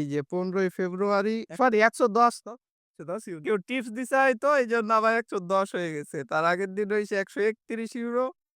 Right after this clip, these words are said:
Speaker 1: তেরোই ফেব্রুয়ারি হইছে একশো এক ইউরো।
Speaker 2: আলহামদুলিল্লাহ।
Speaker 1: এইভাবে চলতেছে। এই average আপনার একশো, এ, সত্তর আশি টাকা থাকে average।
Speaker 2: আপনি কতক্ষণ, মানে কয় ঘন্টা কাজ করেন?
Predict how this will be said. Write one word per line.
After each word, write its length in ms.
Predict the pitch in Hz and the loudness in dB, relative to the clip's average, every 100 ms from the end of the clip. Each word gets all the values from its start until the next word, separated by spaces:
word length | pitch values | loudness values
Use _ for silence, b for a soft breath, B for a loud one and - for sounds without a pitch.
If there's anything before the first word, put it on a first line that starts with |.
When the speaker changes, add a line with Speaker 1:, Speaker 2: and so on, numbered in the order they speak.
| _ _ _ _ | _ _ _ _
Speaker 1:
তেরোই 280 | 202 214 226 | -2 2 2
ফেব্রুয়ারি 400 | 226 220 226 220 | 2 0 0 0
হইছে 180 | 226 269 | 0 -2
একশো 220 | 220 - 185 - 196 - 175 | -6 -6 -10 -4 -4 -4 -2
এক 160 | 214 202 | -2 -2
ইউরো। 320 | 190 151 135 135 - _ _ | -2 -2 -4 -8 -10 _ _
Speaker 2:
আলহামদুলিল্লাহ। 520 | 170 170 165 156 - 160 | -16 -14 -14 -14 -4 -2
Speaker 1:
এইভাবে 360 | 165 156 147 139 | 0 0 -2 -2
চলতেছে। 560 | 147 135 135 139 - - 208 427 | -6 -8 -8 -10 -12 -16 -16 -4
এই 140 | 285 | 2
average 460 | 254 233 226 226 214 | 4 6 6 4 4
আপনার 460 | 208 190 208 190 180 | 0 0 2 4 4
একশো, 380 | 185 - - 175 | 2 -2 -8 -2
এ, 100 | 175 180 180 175 170 - | 2 2 4 2 0 0
সত্তর 360 | 254 - 226 | -2 2 4
আশি 200 | 196 196 208 | 4 2 2
টাকা 240 | 175 165 | 2 2
থাকে 340 | - 151 143 143 | 2 0 0 -2
average। 380 | 131 131 127 - - | 0 -2 -4 -6 -14
Speaker 2:
আপনি 180 | 170 226 _ _ | -16 -16 _ _
কতক্ষণ, 400 | 269 311 - 180 | -14 -12 -12 -12
মানে 260 | 131 135 147 151 | -12 -14 -14 -14
কয় 140 | - 214 | -12 -12
ঘন্টা 220 | 214 208 | -12 -14
কাজ 140 | 180 - | -18 -18
করেন? 200 | 120 | -20